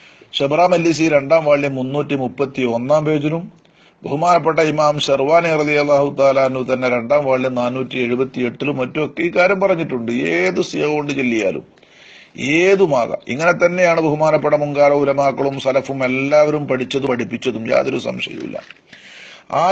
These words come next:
ലഫ്ലുകളെ കൂട്ടത്തിൽ പെട്ടതാണ് വളരെ പ്രധാനപ്പെട്ട നാരിയത്തു സ്വലാത്ത്, ആദമു സ്വലാത്ത്, സ്വലാത്തുൽ ഫാത്തിഹ, സ്വലാത്തുൽ മുഞ്ചിയ. ഞാനിവിടെ ഓർമ്മപ്പെടുന്നത് സ്വലാത്തുൽ ഫാത്തിഹിനെ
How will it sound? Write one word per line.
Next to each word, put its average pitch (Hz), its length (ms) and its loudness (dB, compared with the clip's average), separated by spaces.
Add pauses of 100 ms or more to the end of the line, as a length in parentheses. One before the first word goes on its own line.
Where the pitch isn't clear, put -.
ലഫ്ലുകളെ 190 560 4
കൂട്ടത്തിൽ 175 340 0
പെട്ടതാണ് 160 580 2 (100)
വളരെ 139 280 0
പ്രധാനപ്പെട്ട 147 800 2 (300)
നാരിയത്തു 143 480 0
സ്വലാത്ത്, 139 360 2 (120)
ആദമു 139 280 0
സ്വലാത്ത്, 135 400 0 (680)
സ്വലാത്തുൽ 156 580 4
ഫാത്തിഹ, 147 380 4
സ്വലാത്തുൽ 143 580 2
മുഞ്ചിയ. 123 260 -2 (160)
ഞാനിവിടെ 160 380 2
ഓർമ്മപ്പെടുന്നത് 147 500 0
സ്വലാത്തുൽ 143 520 2
ഫാത്തിഹിനെ 143 480 2